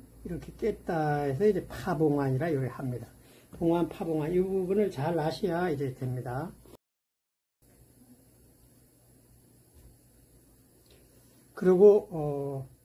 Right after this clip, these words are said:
일 피를 갖다가 기수라 하고 이 피를, 아,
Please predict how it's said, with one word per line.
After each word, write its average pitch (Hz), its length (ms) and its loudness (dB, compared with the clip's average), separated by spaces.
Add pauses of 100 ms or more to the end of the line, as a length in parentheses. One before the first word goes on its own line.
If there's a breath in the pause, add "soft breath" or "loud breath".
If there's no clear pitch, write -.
일 202 300 0
피를 196 300 8
갖다가 170 800 -2
기수라 175 540 0
하고 151 600 0 (380 soft breath)
이 208 240 2
피를, 180 640 6 (840)
아, 123 500 -6